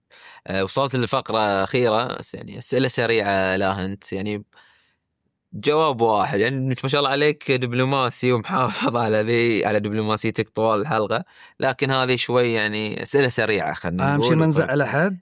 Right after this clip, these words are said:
Speaker 1: آه، إن شاء الله ما حد يزعل.
Speaker 2: يلا سم.
Speaker 1: يعني لت-، توثيقيا يعني
Speaker 2: سم.
Speaker 1: فقط. زين، شنو أصعب مباراة واجهتوها هالموسم؟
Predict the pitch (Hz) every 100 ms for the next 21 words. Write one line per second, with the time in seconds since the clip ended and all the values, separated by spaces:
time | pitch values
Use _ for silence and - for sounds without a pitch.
0 | - - 127 165 190 202 247 254 214 180
1 | 143 117 120 143 165 123 160 151 156 151
2 | 147 151 147 160 202 - _ - - -
3 | 170 151 170 147 131 143 123 104 98 98
4 | 95 - 104 143 85 - _ _ - -
5 | _ 101 104 101 - - 165 156 143 143
6 | 123 131 120 113 110 104 104 110 113 104
7 | 101 101 101 - 98 98 95 90 85 82
8 | - 78